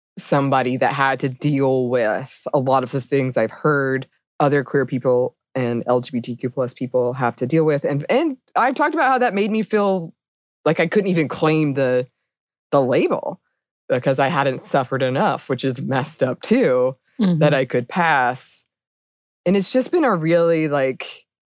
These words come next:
Speaker 1: kinda eye-opening experience, I think.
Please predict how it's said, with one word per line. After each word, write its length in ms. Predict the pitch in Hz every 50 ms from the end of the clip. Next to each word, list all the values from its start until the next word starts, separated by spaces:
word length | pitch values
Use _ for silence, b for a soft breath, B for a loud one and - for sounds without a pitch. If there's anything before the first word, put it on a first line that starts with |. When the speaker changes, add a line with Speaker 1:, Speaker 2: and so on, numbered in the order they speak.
| _ _ _ _ _ _ _
Speaker 1:
kinda 280 | - - 370 427 359 - -
eye-opening 560 | 190 202 214 214 208 - - 240 240 233 226
experience, 600 | 214 190 - - 220 240 269 302 311 320 311 -
I 100 | 320 302
think. 460 | 294 - 349 349 359 359 320 - B